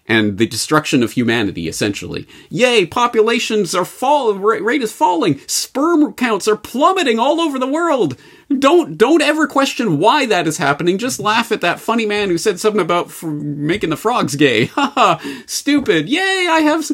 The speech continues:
fifty percent less sperm than my father's generation. Yay." Just stupidity. A-, absolute stupidity. I don't really know what to say to this other than the fact that people need to inform themselves that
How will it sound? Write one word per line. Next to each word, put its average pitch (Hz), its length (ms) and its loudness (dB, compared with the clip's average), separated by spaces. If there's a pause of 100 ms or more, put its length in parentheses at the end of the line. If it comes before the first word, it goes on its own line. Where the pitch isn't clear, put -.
(120)
fifty - 280 -2
percent 320 340 -2
less 330 180 -2
sperm 320 380 2
than 302 100 2
my 302 140 2
father's 339 380 0
generation. 240 520 4
Yay." 160 580 0 (1080)
Just - 580 -2 (640)
stupidity. 151 640 0 (140)
A-, - 280 -6
absolute 156 520 -2
stupidity. 98 360 -4
I 110 140 2
don't 247 220 2
really 214 320 2
know 185 120 6
what 165 200 2
to 151 80 -8
say 151 300 2
to 127 120 -6
this 92 380 -2
other 143 240 4
than 117 180 -2
the 107 80 -4
fact 107 300 -4
that 101 180 -4
people 226 300 -2
need 170 260 2
to 180 140 -2
inform 147 380 0
themselves 202 500 -4
that 135 200 -6